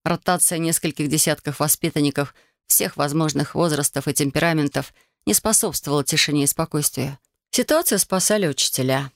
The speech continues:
Реджинальд без устали напоминал детям о предстоящем поединке с деревенскими и закусил у дела. Сопротивляться было бесполезно. Занятия стали более разнообразными.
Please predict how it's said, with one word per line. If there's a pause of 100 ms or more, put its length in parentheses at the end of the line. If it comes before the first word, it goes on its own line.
(260)
Реджинальд
без
устали
напоминал
детям
о
предстоящем
поединке
с
деревенскими (520)
и
закусил
у
дела. (360)
Сопротивляться
было
бесполезно. (460)
Занятия
стали
более
разнообразными.